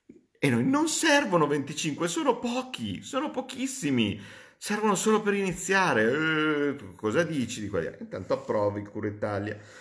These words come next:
perché poi dopo che tu hai messo a budget la tua cifra, eh, poi come la devi spendere, eh, devi indicarlo.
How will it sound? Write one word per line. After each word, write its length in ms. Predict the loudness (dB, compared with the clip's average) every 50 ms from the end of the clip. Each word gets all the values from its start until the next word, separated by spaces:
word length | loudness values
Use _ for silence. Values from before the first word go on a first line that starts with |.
| -20 -18 -12
perché 220 | -8 -6 -4 -2
poi 200 | 2 2 2 4
dopo 300 | 4 2 2 2 0 -4
che 220 | -2 0 -2 -2 0
tu 140 | 0 2 2
hai 140 | 2 2
messo 440 | 0 -2 -4 -4 -6 -4 -2 -2 -2
a 80 | -2 -2
budget 720 | -2 -4 -4 -4 -4 -6 -6 -8 -8 -10 -12 -20 -20 _ _ _ _ _ _ _ _ _ _ _ _ _ _
la 180 | 0 2 2 2
tua 200 | 2 0 0 0
cifra, 520 | -2 -4 -6 -6 -6 -6 -6 -6 -6 -6
eh, 200 | -6 -6 -6 -8
poi 300 | -6 -6 -4 -4 -6 -6
come 260 | -4 -4 -2 0 2 2
la 80 | 2
devi 260 | 2 2 0 -4 -4
spendere, 720 | -8 -8 -6 -4 -4 -2 -2 -2 -2 0 0 0 -2 -4
eh, 220 | -4 -6 -8 -8 -8
devi 300 | -6 -4 -4 -4 -4 -6
indicarlo. 880 | -6 -6 -8 -4 -2 0 0 0 0 -2 -2 -4 -4 -6 -8 -14 -20